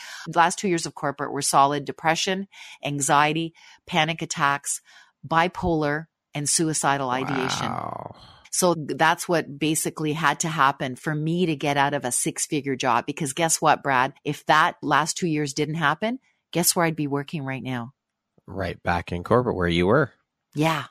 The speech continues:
Speaker 1: So I
Speaker 2: You
Speaker 1: had
Speaker 2: wouldn't
Speaker 1: to
Speaker 2: have
Speaker 1: have
Speaker 2: left.
Speaker 1: I wouldn't have left. Exactly.
Speaker 2: Yeah.
Speaker 1: So that was my impetus. That was my catalyst out of that life.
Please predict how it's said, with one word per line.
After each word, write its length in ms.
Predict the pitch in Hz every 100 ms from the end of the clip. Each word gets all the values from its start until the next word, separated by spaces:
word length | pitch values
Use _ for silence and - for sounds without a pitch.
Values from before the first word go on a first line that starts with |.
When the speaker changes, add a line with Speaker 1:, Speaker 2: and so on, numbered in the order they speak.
| _ _ _ _ _
Speaker 1:
So 220 | - 170 135
I 120 | 139
Speaker 2:
You 60 |
Speaker 1:
had 100 | 165 165 165
Speaker 2:
wouldn't 20 | 107
Speaker 1:
to 40 |
Speaker 2:
have 60 | 107
Speaker 1:
have 140 | 165 127
Speaker 2:
left. 220 | - - _ _ -
Speaker 1:
I 80 | 143
wouldn't 240 | 170 180
have 100 | 180
left. 400 | 190 208 - -
Exactly. 600 | 147 147 147 156 147 120
Speaker 2:
Yeah. 240 | 87 80 - -
Speaker 1:
So 280 | - - 160
that 340 | 151 175 196 190
was 200 | 180 170
my 180 | 151
impetus. 520 | 156 160 - - 139 -
That 220 | 160 156
was 120 | 160
my 140 | 151
catalyst 640 | 147 - 143 147 147 135 -
out 100 | 139
of 120 | 147 139
that 220 | 123 -
life. 400 | 131 131 104